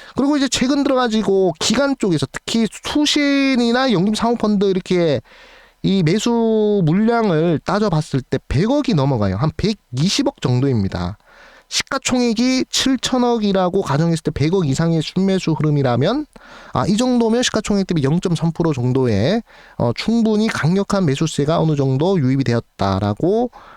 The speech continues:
어, 볼 수가 있어요. 그래서 어느 정도의 이 장기성 자금에 대한, 어, 투심은 어느 정도 형성이 되었다라고 보시면 됩니다. 그래서 어느 정도 추세가, 어,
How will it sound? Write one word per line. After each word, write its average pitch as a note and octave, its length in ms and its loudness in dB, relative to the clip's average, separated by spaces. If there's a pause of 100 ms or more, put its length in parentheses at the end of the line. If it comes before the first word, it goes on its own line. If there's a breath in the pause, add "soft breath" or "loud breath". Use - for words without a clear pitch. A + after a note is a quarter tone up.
(100)
어, A#2 240 0
볼 D3 140 0
수가 D3 160 -2
있어요. G2+ 540 -4
그래서 D#3+ 340 0
어느 F#3 220 0
정도의 D#3+ 720 2 (400 loud breath)
이 E3+ 80 -2
장기성 C#4 640 0
자금에 E3+ 360 0
대한, B2+ 540 0 (360)
어, A#2+ 680 0
투심은 A3 440 0
어느 G3 180 2
정도 E3+ 300 0
형성이 B3+ 440 0
되었다라고 C3 1120 -4
보시면 E3+ 260 -2
됩니다. G2 440 -4 (220)
그래서 D#3 220 0
어느 F#3 160 2
정도 E3 240 0
추세가, E3+ 680 0 (400 soft breath)
어, A2+ 200 0